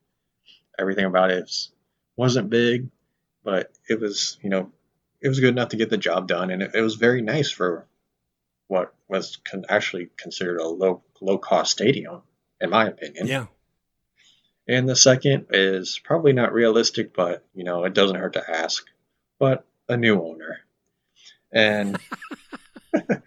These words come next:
Speaker 1: you know, I
Speaker 2: Hello,
Speaker 1: think
Speaker 2: Mister Vinnick.
Speaker 1: Oh, I, I'd love that. But I think everybody wins in this. You know, little Stewie gets his money, and the fans get a new owner, like Mister Vinnick, who I think everybody wants,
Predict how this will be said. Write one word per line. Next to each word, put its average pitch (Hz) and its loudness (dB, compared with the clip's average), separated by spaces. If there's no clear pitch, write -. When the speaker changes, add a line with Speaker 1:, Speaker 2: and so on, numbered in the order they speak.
Speaker 1:
you 165 2
know, 151 6
I - 2
Speaker 2:
Hello, 185 0
Speaker 1:
think 139 6
Speaker 2:
Mister 123 -2
Vinnick. 110 -4
Speaker 1:
Oh, 127 0
I, 90 -2
I'd 90 -2
love 92 0
that. 92 -2
But 117 2
I 170 2
think 208 -2
everybody 151 4
wins 143 2
in 90 -8
this. - -4
You 101 -4
know, 87 -2
little 95 4
Stewie 87 0
gets 92 -2
his 92 -2
money, 90 0
and 113 2
the 107 0
fans 107 0
get 110 0
a 107 -2
new 117 2
owner, 101 -2
like - -6
Mister 85 -4
Vinnick, 82 -6
who 82 -6
I - -12
think 85 -4
everybody 85 0
wants, 92 -2